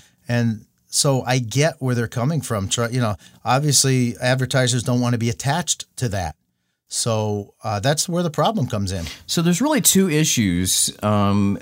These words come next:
Speaker 2: that people are complaining about. Uh, first is the monetization, of course, um, 'cause they, they had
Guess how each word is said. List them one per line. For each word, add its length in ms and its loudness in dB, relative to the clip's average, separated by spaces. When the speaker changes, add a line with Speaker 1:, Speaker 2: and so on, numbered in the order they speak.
Speaker 2:
that 400 0
people 220 0
are 80 0
complaining 460 0
about. 380 -2
Uh, 240 0
first 340 0
is 120 2
the 60 2
monetization, 800 2
of 120 -4
course, 560 -6
um, 460 0
'cause 180 -2
they, 260 2
they 260 -2
had 260 2